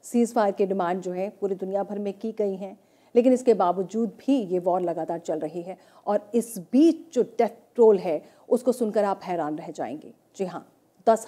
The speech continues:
हजार से ज़्यादा, टेन थाउजेंड से ज़्यादा लोगों की मौत हो चुकी है इस जंग में। इजरायली आर्मी जो है हमास के लड़ाकों को ख़त्म करने के लिए एरियल स्ट्राइक के साथ-साथ ज़मीनी हमला भी कर रही है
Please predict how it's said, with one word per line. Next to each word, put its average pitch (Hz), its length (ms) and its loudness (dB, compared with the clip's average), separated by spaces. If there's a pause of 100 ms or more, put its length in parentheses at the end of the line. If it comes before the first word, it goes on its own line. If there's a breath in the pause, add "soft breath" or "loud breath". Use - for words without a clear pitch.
हजार 180 340 0
से 175 200 -4
ज़्यादा, 180 440 -2 (380 soft breath)
टेन 240 220 8
थाउजेंड 202 400 2
से 190 120 -8
ज़्यादा 180 260 0
लोगों 180 240 -2
की 180 160 -14
मौत 190 420 -4
हो 175 60 -10
चुकी - 300 -14
है 196 200 -2 (320 loud breath)
इस 226 220 0 (100)
जंग 175 280 -6
में। 147 160 -8 (300 loud breath)
इजरायली 220 540 4
आर्मी 208 340 -2
जो 208 120 -6
है 196 160 -6
हमास 190 380 -4
के 220 100 -2
लड़ाकों 175 400 -2
को 220 120 -6
ख़त्म 208 300 -6
करने 196 260 -4
के 220 120 -8
लिए 196 140 -4
एरियल 190 380 -4
स्ट्राइक 208 320 -2
के 208 100 -2
साथ-साथ 196 460 -2 (420 soft breath)
ज़मीनी 254 540 6 (140)
हमला 226 300 2
भी 220 180 -4
कर 220 180 -2
रही 165 280 -6
है 165 120 -8